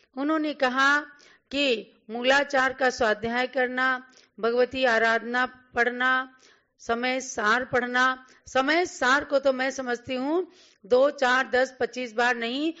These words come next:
सौ बार इन्होंने पढ़ा है। और तब जा करके उसका पूर्वापर संबंध जोड़ करके आचार्य अमृत चंद्र सूरी की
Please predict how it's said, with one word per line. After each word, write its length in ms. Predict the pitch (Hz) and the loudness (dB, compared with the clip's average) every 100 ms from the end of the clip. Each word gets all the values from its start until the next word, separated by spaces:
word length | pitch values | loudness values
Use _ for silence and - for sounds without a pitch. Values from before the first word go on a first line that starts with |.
| - | -14
सौ 420 | - - 254 269 285 | -18 -2 4 4 4
बार 340 | 254 277 320 | 4 4 4
इन्होंने 340 | 311 294 285 | 0 -2 -2
पढ़ा 380 | 277 262 226 240 | -2 0 2 2
है। 400 | 220 202 - _ _ _ _ _ _ - | 2 0 -2 _ _ _ _ _ _ -2
और 260 | 240 240 - | 0 0 0
तब 260 | 254 262 - | 0 0 0
जा 160 | 220 | 0
करके 380 | 226 220 - 226 | 0 -4 -2 0
उसका 360 | 214 214 226 220 | 0 -2 -2 -2
पूर्वापर 640 | 226 208 214 208 208 180 | -4 -2 0 0 -2 -4
संबंध 480 | - 190 190 190 180 | -6 -8 -6 -8 -10
जोड़ 320 | 160 190 208 | -6 -4 -2
करके 520 | 240 226 262 277 320 - - - - | -2 -2 -2 -2 -2 -8 -20 -20 -4
आचार्य 480 | 220 226 247 240 - | -2 0 2 2 0
अमृत 440 | 214 214 226 277 277 | -6 -2 0 0 0
चंद्र 260 | 277 269 262 | -2 0 -6
सूरी 360 | 269 262 277 | -6 -6 -8
की 320 | - 285 302 | -8 -8 -8